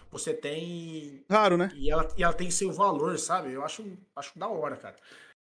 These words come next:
Speaker 1: E skin dá skill, né? Isso aí é um mito que todo mundo fala que não, mas isso é verdade, cara.
Speaker 2: E led, né?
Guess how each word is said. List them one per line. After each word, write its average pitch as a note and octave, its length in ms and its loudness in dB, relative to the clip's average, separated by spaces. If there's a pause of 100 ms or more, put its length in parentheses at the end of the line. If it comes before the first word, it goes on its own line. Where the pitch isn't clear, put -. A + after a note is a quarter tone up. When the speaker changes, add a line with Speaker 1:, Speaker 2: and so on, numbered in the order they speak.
(340)
Speaker 1:
E C#3 480 -8
skin E3+ 320 -8
dá G#3+ 120 0
skill, C#3+ 360 -6
né? C3 160 -8
Isso - 180 -12
aí C#3 220 -6
é F3 120 -4
um G3 120 -4
mito D#3 720 -12
que F#3 300 -10
todo F3 220 -12
mundo F#3+ 140 -10
fala F3 180 -2
que F3 120 -10
não, D3+ 180 -12
mas F3+ 240 -10
isso F#3 180 -10
é A#3+ 240 -8
verdade, G3+ 520 -8
cara. A#3 180 -6
Speaker 2:
E - 20 4
led, A3+ 300 6
né? B3 160 -8